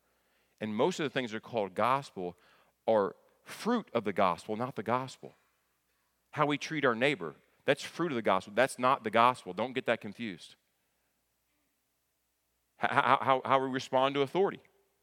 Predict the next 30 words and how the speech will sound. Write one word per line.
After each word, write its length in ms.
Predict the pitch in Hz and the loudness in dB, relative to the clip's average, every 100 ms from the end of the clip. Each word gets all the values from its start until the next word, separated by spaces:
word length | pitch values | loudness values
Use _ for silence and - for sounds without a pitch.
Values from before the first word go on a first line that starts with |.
| _ _ | _ _
which 120 | - - | -14 -10
should 120 | 117 | -8
be 80 | 113 | -4
good. 240 | 151 107 | -2 -2
We 100 | 92 | -6
should 120 | 113 | -8
be, 140 | 110 107 | -8 -8
uh, 40 | - _ | -12 _
honor 360 | - 113 127 85 | -6 -4 -4 -6
and 100 | 92 | -8
respect 380 | 90 - 117 101 | -8 -4 -4 -4
authority. 380 | 98 165 117 - _ _ _ _ _ - | -10 -10 -10 -16 _ _ _ _ _ -6
That, 140 | - | -2
that's 160 | 135 - | -4 -6
the 100 | 120 | -14
fruit 340 | - 160 180 | -12 -8 -6
of 60 | 123 | -2
the 60 | |
gospel. 360 | 101 92 82 92 - | 2 2 0 -14 -14
That's 260 | - - | -14 -12
not 300 | 131 135 - | -8 -8 -10
the 80 | 104 | -10
gospel. 520 | 98 120 127 - 82 _ _ _ _ _ _ _ _ _ _ _ - | -8 -8 -10 -16 -20 _ _ _ _ _ _ _ _ _ _ _ -14
And 120 | 101 | -8
some 120 | 135 | -6
people 200 | 131 127 | -4 -2
are 60 | 120 | 2
making 260 | 131 120 | 2 2
all 180 | 123 135 | 2 2
these 260 | 143 127 | 2 -2